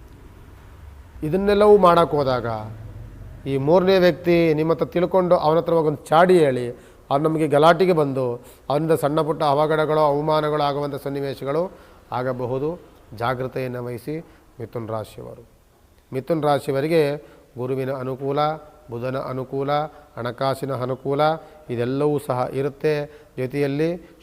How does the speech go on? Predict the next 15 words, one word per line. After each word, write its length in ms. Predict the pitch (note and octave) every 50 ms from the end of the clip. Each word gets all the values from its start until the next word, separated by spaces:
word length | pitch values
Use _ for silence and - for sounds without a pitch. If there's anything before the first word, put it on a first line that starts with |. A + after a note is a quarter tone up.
| -
ಶತ್ರು 280 | - B2+ - - D#3 D3
ಬಾಧೆಯೂ 640 | C3 C3+ C3 B2+ B2+ C3+ C#3 D3 E3 F3+ G3+ G#3 - - - - - - -
ಇರುತ್ತೆ. 560 | A2+ A#2+ A2+ - - B2 B2 A#2 A#2 A#2+ - - - - _ -
ಮಧ್ಯಮವಾಗಿ 840 | C#3 D#3 D#3 D#3 G3 G3 F#3+ F#3 F3+ F3 E3 D#3+ D3+ D#3+ D#3+ D#3 D#3+ D#3 D#3+ - - - - -
ಎರಡು 120 | C3+ B2
ಸಾವಿರದ 260 | - - E3 D#3+ D3 D3
ಇಪ್ಪತ್ತೈದು 760 | C#3 - - D#3+ D3 - D#3+ D3+ D3 C#3 C#3+ C#3+ C#3 C#3+ - - - - - -
ನಡ್ಕೊಂಡು 440 | B2 B2+ C3 B2+ - F#3+ F#3+ F3+ E3+
ಹೋಗುತ್ತೆ. 440 | D#3+ D3 C#3+ C3 - D3 C#3 C3+ C3
ಮಿಥುನ 580 | B2+ B2+ - - - - C3+ C3+ C#3 - F#3 E3
ರಾಶಿಯವರಿಗೆ 500 | D#3+ D#3+ D3+ C#3 - D3 C#3+ C#3 C#3+ C#3+
ನಾನು 240 | C3+ C3+ C#3+ E3 F3
ಹೇಳುವಂಥದ್ದು 720 | F3 E3 D#3+ D#3 D3 C#3+ - C#3+ C3 B2 C#3 C#3 C3+ C3+ - - - - - - -
ಭಯ 200 | A2 B2 C#3 D3
ಬೇಡ, 260 | C#3+ B2+ B2+ B2 A#2+